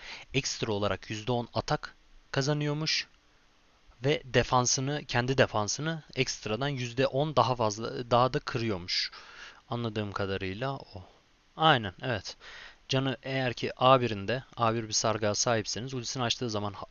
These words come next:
e, canı yüzde ellinin az, e, maksimum H P'si yüzde ellinin altındaysa, yani maksimum H P diyorum, normal H P'si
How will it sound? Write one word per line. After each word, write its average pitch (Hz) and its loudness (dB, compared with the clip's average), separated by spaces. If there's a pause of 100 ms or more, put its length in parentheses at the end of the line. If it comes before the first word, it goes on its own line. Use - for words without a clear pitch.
e, 107 -2
canı 117 -2
yüzde 110 0
ellinin 107 -2
az, 104 -2
e, 110 -2
maksimum 110 -2
H 104 -4
P'si 101 -4 (280)
yüzde 113 -2
ellinin 104 -2
altındaysa, 117 -2 (160)
yani 95 -2
maksimum 104 -4
H 101 -6
P 101 -10
diyorum, 104 -6
normal 110 -2
H 117 -2
P'si - -4